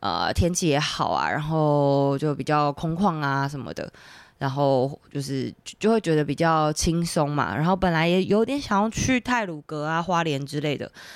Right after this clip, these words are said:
可是就考量到车程，然后如果又不能游到泳的话，好像就是在房间看景有点无聊。然后后来就想说，诶，不然苏澳的这间至少还可以泡个温泉，蛮不错的。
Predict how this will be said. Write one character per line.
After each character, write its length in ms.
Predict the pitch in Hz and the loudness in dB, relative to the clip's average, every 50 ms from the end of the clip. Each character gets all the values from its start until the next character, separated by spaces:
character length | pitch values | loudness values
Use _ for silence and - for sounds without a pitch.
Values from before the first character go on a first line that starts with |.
| - - _ | -20 -16 _
可 80 | - 165 | -2 0
是 140 | 170 180 175 | 0 0 0
就 520 | - 196 196 185 175 165 160 156 147 - - - - - _ - | 0 2 4 4 6 6 4 4 2 0 -6 -18 -20 -18 _ -2
考 180 | - 170 156 | 0 2 2
量 160 | 156 156 160 | 2 0 0
到 160 | 185 202 208 202 | 2 0 0 0
车 260 | - - 208 185 175 | 0 0 2 2 2
程， 300 | 180 - 180 131 123 87 | 2 2 0 0 0 0
然 140 | 85 127 147 | -2 -4 -2
后 300 | 160 175 175 165 156 139 - _ - | 0 2 4 4 4 2 0 _ 0
如 140 | 180 180 190 | 0 0 2
果 280 | - - 196 170 170 | 2 4 4 4 4
又 160 | 185 208 202 | 4 2 0
不 220 | 185 - 196 196 180 | 0 -2 -4 -4 -2
能 340 | 160 135 123 107 113 117 151 - - - - - - _ _ | -2 -2 -2 -4 -6 -10 -12 -16 -20 -20 -20 -20 -20 _ _
游 200 | - 160 156 160 | 0 2 2 4
到 200 | 190 196 185 170 | 4 2 2 2
泳 200 | 156 135 113 120 | 2 0 -2 -4
的 80 | 113 | -4
话， 280 | 143 165 175 156 143 135 | -2 0 2 2 2 0
好 180 | 143 151 143 | -2 -4 -2
像 180 | 156 170 185 190 180 | -2 -2 -2 -2 -2
就 140 | - 185 180 | -2 0 0
是 100 | 170 170 | 0 2
在 160 | 170 196 190 | 0 0 -2
房 240 | - - 147 135 143 | 0 -2 -4 -4 -2
间 180 | - 160 151 151 | -2 -2 -2 -2
看 280 | - - 170 160 156 - | -2 -2 -2 -2 -2 -4
景 280 | - - 156 131 123 127 | -6 -6 -4 -4 -4 -6
有 100 | 143 139 | -6 -6
点 100 | 143 127 - - | -6 -10 -8 -8
无 180 | 135 135 139 | -4 -4 -2
聊。 260 | 135 139 - - - | -2 -2 -4 -4 -6
然 160 | - 143 147 156 | -6 -6 -6 -6
后 60 | 170 | -2
后 100 | 190 208 | 0 0
来 80 | 175 | 0
就 100 | 160 185 | 0 -2
想 220 | 196 - 165 139 139 | -4 -6 -6 -6 -6
说， 140 | - 170 - | -6 -6 -2
诶， 200 | - 185 220 220 - - - - - - - - _ | -2 -2 -2 -4 -6 -20 -20 -20 -20 -20 -20 -20 _
不 100 | _ 226 | _ 0
然 180 | 208 190 170 175 | 0 0 -2 -4
苏 280 | 175 - - 190 190 | -8 -8 -6 -2 0
澳 220 | 190 165 202 190 165 | 2 2 2 2 2
的 220 | 151 151 135 135 | 2 0 0 0
这 140 | 135 - 175 | 0 -2 -6
间 220 | 156 - 160 156 156 | -2 -2 -2 -2 -2
至 100 | - 180 | -4 -4
少 140 | 165 139 120 | -4 -4 -2
还 120 | 135 143 | -2 -4
可 120 | 135 - | -2 -2
以 40 | 151 | -4
泡 200 | 147 - 185 156 | -2 -2 -4 -4
个 140 | 139 151 139 | -2 -2 -2
温 220 | 139 147 151 151 | 0 0 -2 -2
泉， 200 | 160 - - 139 | -4 -4 -6 -6
蛮 200 | 135 131 127 131 | -4 -4 -6 -8
不 200 | - - 131 131 | -8 -10 -14 -14
错 280 | 131 - - 131 127 120 | -14 -8 -4 -4 -4 -4
的。 140 | 123 - | -4 -10